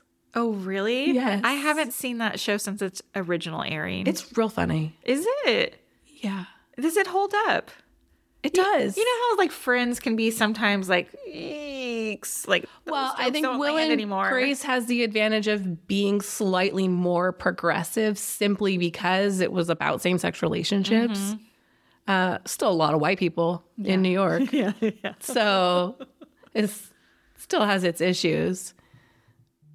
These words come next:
Speaker 2: What else is your husband watching?
Speaker 1: Uh, he's watching this, like, apocalypse show,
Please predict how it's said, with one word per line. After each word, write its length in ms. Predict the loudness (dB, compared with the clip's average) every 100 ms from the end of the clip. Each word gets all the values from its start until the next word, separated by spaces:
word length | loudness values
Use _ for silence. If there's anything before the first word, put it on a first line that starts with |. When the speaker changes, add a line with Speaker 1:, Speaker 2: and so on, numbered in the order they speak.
| _ _ _ -20 _ _ _ _ _
Speaker 2:
What 120 | 2 4
else 120 | 2
is 80 | 0
your 80 |
husband 220 | 0 0 -2
watching? 380 | -2 -6 -8 -10 -2
Speaker 1:
Uh, 220 | 0 0
he's 200 | 2 2
watching 360 | 2 2 2 2
this, 260 | 0 0 -6
like, 340 | -2 0 0 -4 -14 0
apocalypse 1080 | 0 0 0 0 -2 -2 0 0 -2 -10 -14 -12
show, 480 | -6 -2 0 0